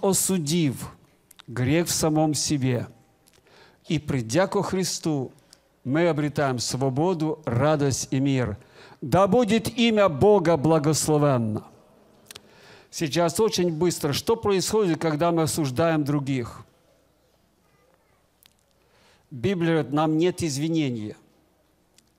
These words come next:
Вот осудил, отозвался плохо, оговорил человека,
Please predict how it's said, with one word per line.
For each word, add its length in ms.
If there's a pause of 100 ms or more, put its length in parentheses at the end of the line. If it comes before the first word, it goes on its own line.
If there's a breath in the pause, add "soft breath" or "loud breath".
(600 soft breath)
Вот 200
осудил, 840 (220)
отозвался 1200 (140)
плохо, 560
оговорил 720
человека, 760